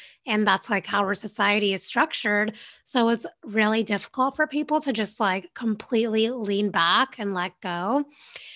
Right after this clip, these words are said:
And I find that, like, we often just get forced into <laughs> surrender, at least in, like, some of my experiences. It's like, "Okay, if you're not gonna surrender, then you're just gonna get forced into it <laughs> where it no longer becomes a choice."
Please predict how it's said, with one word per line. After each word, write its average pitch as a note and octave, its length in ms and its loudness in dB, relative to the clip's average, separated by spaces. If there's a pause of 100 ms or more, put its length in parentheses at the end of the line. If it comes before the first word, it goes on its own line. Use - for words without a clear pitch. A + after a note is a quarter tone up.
(160)
And A3+ 120 4
I A#3 120 6
find G#3+ 440 4
that, G3+ 360 6 (640)
like, D4 400 2
we A3+ 160 4
often G3+ 400 0
just A3 180 -2
get A3+ 160 0
forced F#3 500 -4
into A#3 260 2
<laughs> - 0 -
surrender, B3 680 2 (340)
at A3+ 140 4
least G#3+ 300 0
in, C4 120 4
like, C#4 180 2
some A#3 160 -2
of G#3+ 120 -2
my G3 180 2
experiences. G#3+ 920 -4
It's C4 200 -8
like, C4 380 2 (520)
"Okay, D#4 280 6
if D4+ 100 4
you're C4 80 4
not B3+ 180 2
gonna C#4 160 2
surrender, C4 640 4
then A#3 180 0
you're G#3+ 100 0
just G#3+ 160 -4
gonna A#3 160 -2
get B3 200 -2
forced A3 460 -2
into G3+ 400 2
it D4+ 320 4 (160)
<laughs> - 160 -20
where A#3+ 180 4
it C4 180 4
no A3 240 2
longer G#3+ 340 4
becomes D4 440 -2
a A3+ 60 -2
choice." - 520 -4